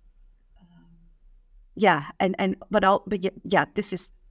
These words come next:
we just, we, we also talked about people who claim the religious identity. For them, modernity was also something that could be potentially, um, uh, fake,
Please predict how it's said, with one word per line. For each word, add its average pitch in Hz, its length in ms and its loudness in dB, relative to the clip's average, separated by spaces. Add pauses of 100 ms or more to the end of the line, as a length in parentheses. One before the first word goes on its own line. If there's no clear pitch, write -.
(560)
we 202 100 -6
just, 220 260 0
we, 214 200 -4
we 196 100 0
also 220 220 -2
talked 214 300 -2
about 196 260 0
people 208 260 -2
who - 160 -14
claim 196 320 -2
the 185 100 -2
religious 190 420 -2
identity. 226 600 0
For 190 200 -2
them, 247 300 4
modernity 214 560 0
was 190 140 -2
also 190 540 0 (320)
something 190 400 0
that 185 180 0
could - 160 -6
be 185 100 -4
potentially, 208 960 0 (500)
um, 170 520 -2 (1160)
uh, 196 200 -4 (300)
fake, - 460 2